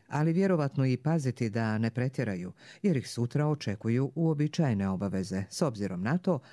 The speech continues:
da je četrnaesti januar u Srbiji radni dan.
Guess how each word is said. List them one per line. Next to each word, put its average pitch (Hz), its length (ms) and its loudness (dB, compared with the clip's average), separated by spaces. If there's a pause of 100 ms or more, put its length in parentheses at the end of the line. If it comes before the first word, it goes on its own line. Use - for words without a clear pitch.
(120)
da 208 80 2
je 143 100 2
četrnaesti 107 680 -2
januar 135 440 2
u 101 80 0
Srbiji 123 640 -2 (280)
radni 113 540 0
dan. 92 360 -6